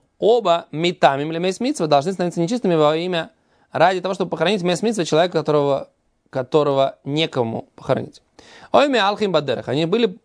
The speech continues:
шли по дороге. И у моцу мейс митцва. И находят они мейс митцва, то есть, э, брошенный труп, которым никто не занимается.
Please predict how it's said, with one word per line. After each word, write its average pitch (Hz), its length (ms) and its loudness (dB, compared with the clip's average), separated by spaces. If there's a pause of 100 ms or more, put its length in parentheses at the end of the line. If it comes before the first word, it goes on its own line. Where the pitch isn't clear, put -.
(200)
шли - 180 -2
по 202 140 2
дороге. 131 380 -2
И 127 40 -4
у 165 140 0
моцу 202 420 -2
мейс 165 260 -2
митцва. 131 280 -4
И - 20 0
находят 175 480 -2
они 143 400 -2 (500)
мейс 156 380 -2
митцва, 180 380 -4
то 135 160 0
есть, - 260 -6 (420)
э, 110 680 -6
брошенный 147 640 0
труп, 185 300 -2 (360)
которым 151 400 -2
никто 131 220 -2
не 127 100 0
занимается. 117 520 -6